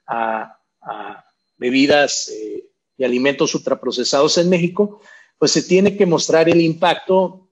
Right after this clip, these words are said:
como para ir ganando, ir sentando las bases hacia un convenio marco, ¿no? Eh, a favor de las políticas, eh,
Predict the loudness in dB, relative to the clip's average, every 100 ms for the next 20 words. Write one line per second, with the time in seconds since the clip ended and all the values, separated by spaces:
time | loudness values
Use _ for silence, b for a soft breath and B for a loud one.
0 | _ -8 -2 0 2 4 4 4 0 0
1 | -4 -2 -2 -2 -4 -4 -6 _ _ -12
2 | -10 -4 -2 0 0 0 -2 -4 -2 -4
3 | -4 -16 b b b _ _ _ -4 -2
4 | 0 2 0 -2 -6 -8 -4 0 2 2
5 | 2 0 -2 -2 2 2 2 -2 -2 -2
6 | -2 -8 -14 -14 -18 -4 -2 0 0 0
7 | -2 -4 -8 -8 -8 -4 -2 -2 -6 -18
8 | _ -14 -12 -14